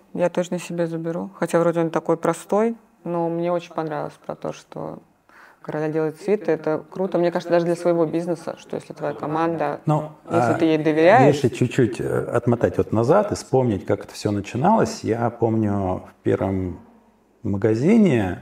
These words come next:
Speaker 2: ну, даже, по-моему, во втором, я всем отдавал свой номер телефона, даже продавцу, с которым я в жизни никогда не общался. Ну, ну, к сожалению, я там не часто гость, там, ну, вообще не гость. А у меня, у него был телефон, и у всех было право, да, вы можете в любой ситуации просто позвонить, написать, сказать:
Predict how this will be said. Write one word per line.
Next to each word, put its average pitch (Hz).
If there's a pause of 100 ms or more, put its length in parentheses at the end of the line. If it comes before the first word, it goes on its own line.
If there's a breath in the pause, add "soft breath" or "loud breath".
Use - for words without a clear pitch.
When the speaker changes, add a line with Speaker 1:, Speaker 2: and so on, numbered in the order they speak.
Speaker 2:
ну, 127
даже, 90
по-моему, 90
во 87
втором, 156
я 139
всем 117
отдавал 98
свой -
номер 98
телефона, 98
даже 101
продавцу, 98
с -
которым 113
я 101
в 98
жизни 117
никогда 98
не 101
общался. - (380 loud breath)
Ну, 131 (500)
ну, 110
к -
сожалению, 101
я 87
там - (320)
не 104
часто 87
гость, 117
там, 82
ну, 113
вообще 113
не 82
гость. - (880 loud breath)
А 98 (180)
у 117
меня, 131
у 123
него 127
был 110
телефон, 175
и -
у 110
всех 143
было 117
право, 92
да, 101
вы 101
можете 107
в 98
любой 104
ситуации 208
просто -
позвонить, 123
написать, -
сказать: -